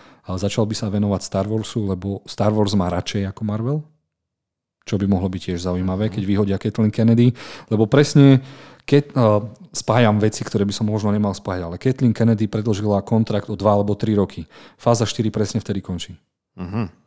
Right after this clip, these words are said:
Speaker 1: Takže je to presne vtedy nastavené, že Kevin Feige môže teda, "Dobre, idem sa venovať teraz tejto divízii, tu si to poserte už sami."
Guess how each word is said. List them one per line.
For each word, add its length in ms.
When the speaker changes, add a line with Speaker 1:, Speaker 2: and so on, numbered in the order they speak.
Speaker 1:
Takže 260
je 80
to 140
presne 320
vtedy 160
nastavené, 500
že 140
Kevin 320
Feige 240
môže 260
teda, 220
"Dobre, 260
idem 360
sa 180
venovať 300
teraz 180
tejto 240
divízii, 320
tu 120
si 120
to 140
poserte 420
už 160
sami." 240